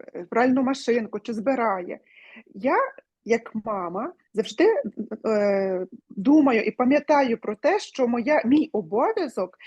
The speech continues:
навчити дітей самостійності, бо колись вони будуть жити без мене, і я би хотіла, щоб вони цей навик мали.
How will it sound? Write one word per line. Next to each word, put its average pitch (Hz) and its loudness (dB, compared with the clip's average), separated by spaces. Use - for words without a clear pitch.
навчити 285 0
дітей 254 0
самостійності, 262 -6
бо 208 -2
колись 359 2
вони 240 -4
будуть 208 -4
жити - -4
без 285 0
мене, 233 -4
і 214 0
я 262 4
би 359 2
хотіла, 359 2
щоб 240 -4
вони 277 4
цей 262 0
навик 277 -2
мали. 233 -2